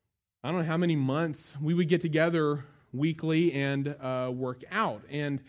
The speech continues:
Zach's over there bench pressing in high school, like, two hundred pounds, and I'm over there bench pressing in high school, like, two pounds. And <laughs> it's,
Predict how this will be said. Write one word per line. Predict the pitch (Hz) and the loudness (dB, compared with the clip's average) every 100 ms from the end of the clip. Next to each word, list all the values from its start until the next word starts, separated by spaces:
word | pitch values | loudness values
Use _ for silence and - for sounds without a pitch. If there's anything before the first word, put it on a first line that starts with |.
| - - _ - | -20 -20 _ -4
Zach's | 156 175 170 | 0 0 0
over | 180 160 | -2 0
there | 160 151 147 147 135 - - | 0 2 2 -2 -6 -12 -12
bench | 127 165 190 - | -4 0 -2 0
pressing | 170 156 160 139 | 0 0 -2 -2
in | 147 | -2
high | 147 165 165 | -4 -4 -6
school, | - 151 | -4 -4
like, | 139 110 - | -4 -6 -10
two | - 170 | -4 -4
hundred | 156 160 151 | -4 -6 -6
pounds, | 151 139 147 147 147 | -6 -4 -4 -4 -6
and | 117 | -6
I'm | 107 139 156 | -6 -2 -2
over | 147 143 | 0 -2
there | 147 143 | 0 0
bench | 143 143 143 | -2 -6 -4
pressing | 135 135 143 131 | -6 -4 -4 -4
in | 123 | -6
high | 123 135 | -6 -8
school, | - 143 | -4 -4
like, | 131 117 - _ _ _ | -4 -6 -12 _ _ _
two | - 170 | -4 -4
pounds. | - 170 156 156 156 147 | 0 0 0 0 -2 -4
And | 151 139 139 143 | -4 -2 0 0
<laughs> | 139 | -2
it's, | - - | -4 -14